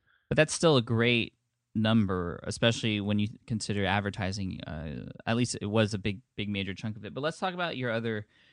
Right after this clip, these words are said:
kind of income stream. You're talking about this membership site. So how, how the heck do you create a membership site for something like this, which provides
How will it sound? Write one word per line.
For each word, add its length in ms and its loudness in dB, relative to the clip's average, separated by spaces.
kind 100 -2
of 60 -4
income 280 0
stream. 220 0
You're 80 2
talking 220 2
about 140 4
this 160 -4
membership 480 -2
site. 300 -6
So 120 0
how, 280 4
how 600 2
the 140 -2
heck 200 0
do 80 -2
you 60 2
create 220 2
a 40 2
membership 560 2
site 380 -2
for 160 -4
something 400 -2
like 180 -2
this, 300 0
which 220 -4
provides 560 0